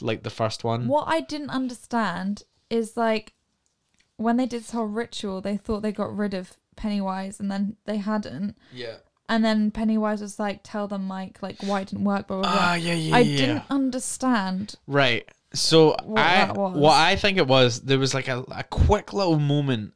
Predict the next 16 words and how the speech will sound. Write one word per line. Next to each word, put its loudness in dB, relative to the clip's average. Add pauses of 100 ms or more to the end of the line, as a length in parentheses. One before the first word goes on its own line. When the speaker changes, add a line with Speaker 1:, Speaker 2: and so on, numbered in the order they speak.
(120)
Speaker 1:
in, -6
like, -4
the -8
scene -2
before 2 (400)
where, 2
uh, 2 (100)
I -2
think -4
Richie 0
was -4
looking 0
at 0
the, 0 (240)
the -6
tribal -2